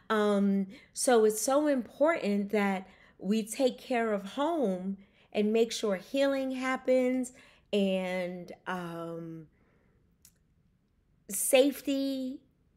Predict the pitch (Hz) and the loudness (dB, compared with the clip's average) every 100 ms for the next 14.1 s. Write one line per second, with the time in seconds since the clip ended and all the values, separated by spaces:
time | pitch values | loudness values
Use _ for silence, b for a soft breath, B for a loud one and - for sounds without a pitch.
0 | _ 202 175 185 185 - 294 - - 262 | _ -2 -2 -8 -10 -4 -4 -4 -2 0
1 | 262 254 262 254 247 b b b b b | 2 2 2 0 -4 b b b b b
2 | - 208 196 190 185 185 185 180 - - | -2 2 2 0 -2 -4 -6 -8 -14 -14
3 | 190 - 190 - 220 247 269 262 254 254 | -14 -10 -12 -2 0 4 6 6 4 0
4 | - 185 190 - 233 240 277 247 277 269 | -4 -2 -2 0 0 2 2 0 2 4
5 | 269 262 254 254 - b b b _ - | 4 0 -2 -10 -12 b b b _ -6
6 | 277 262 262 262 262 262 262 254 277 _ | -2 0 0 0 -2 -2 -2 -4 -8 _
7 | _ _ _ _ _ _ _ _ 147 190 | _ _ _ _ _ _ _ _ -20 -4
8 | - 233 247 254 - - 262 254 254 254 | 2 2 2 0 -4 -2 -2 0 0 0
9 | 254 262 247 - b b b b b - | 2 0 -2 -8 b b b b b -16
10 | - _ _ _ _ 240 269 311 294 208 | -16 _ _ _ _ 6 8 8 8 6
11 | 180 - 78 _ _ 262 202 - - - | 0 -6 -12 _ _ 10 10 0 -6 -6
12 | - - - _ _ - 220 - 220 220 | -6 -18 -20 _ _ -6 -6 -2 4 4
13 | 233 226 220 254 - 311 277 277 381 294 | 4 4 4 2 0 0 0 0 0 -2